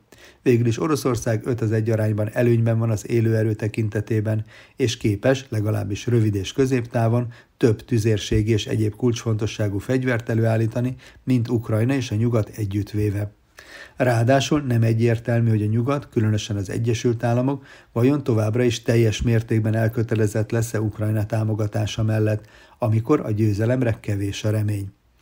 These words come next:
Így Ukrajna a nyugat hátulról jövő nyomása mellett arra játszott, hogy a villámháború biztosítsa az eszközöket a felőrlő háború kikerüléséhez és végül az Oroszország feletti győzelemhez.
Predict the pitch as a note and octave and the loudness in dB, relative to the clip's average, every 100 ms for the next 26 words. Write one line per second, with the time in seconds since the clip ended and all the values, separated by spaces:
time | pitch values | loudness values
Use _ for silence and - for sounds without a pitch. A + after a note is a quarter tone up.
0 | - - - D#3 D#3+ - A2 A2 C3 - | -20 -18 0 2 4 2 2 2 2 0
1 | A#2+ C3 A#2 G2+ C3 B2 A#2 A2+ G#2+ G#2+ | 0 2 2 0 0 0 2 0 2 2
2 | G2 G2 A2 G#2+ G2+ - G#2 A2+ B2 C3+ | 0 0 0 0 -2 -4 -2 0 0 -2
3 | - - A2 B2 C#3 C3 A#2+ C3+ C3 - | -6 -4 0 2 0 -2 -2 -4 -4 -10
4 | - _ F3 E3 B2 A2+ A2+ G#2 A#2 A2 | -20 _ 2 4 4 4 4 2 2 2
5 | A2 G#2+ A#2 - - C3 C3 A2+ G#2+ A#2 | 0 0 -2 -4 -4 -4 -2 -4 -2 -4
6 | - A#2+ A#2+ C3 C3+ C3+ - _ A#2+ A#2 | -2 -2 -2 -2 -2 -4 -20 _ -4 0
7 | A2+ A2 G2+ G#2 G#2+ B2+ A#2+ A2 - A2 | 2 2 0 0 2 2 2 -2 -4 -4
8 | A2 G#2 G#2 G2+ - G#2 G#2+ G#2 - _ | -2 0 0 0 0 0 0 -2 -10 _
9 | - C3+ A#2 G#2+ A2+ G#2 G#2 G#2 G#2+ G2+ | -6 -2 0 0 2 0 0 -2 -2 -2
10 | G#2+ - A2 G#2 - G#2 G#2+ G#2 G#2+ G#2+ | -6 -2 -2 -2 -2 -2 0 0 -2 -2
11 | G2 G#2 | -2 -4